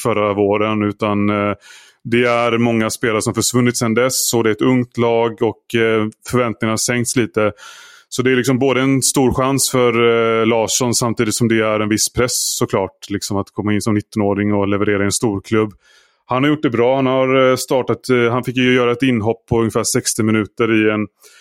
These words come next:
avgörande playoff-match till Conference League och gjorde det bra.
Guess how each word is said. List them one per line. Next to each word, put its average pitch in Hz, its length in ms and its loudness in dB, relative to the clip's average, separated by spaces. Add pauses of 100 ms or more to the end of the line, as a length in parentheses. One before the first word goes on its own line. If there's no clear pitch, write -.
(180)
avgörande 113 400 0
playoff-match 110 680 -2
till 107 300 0
Conference 110 420 -2
League 131 260 2 (260)
och 113 300 -2
gjorde 107 180 0
det 107 100 0
bra. 120 520 0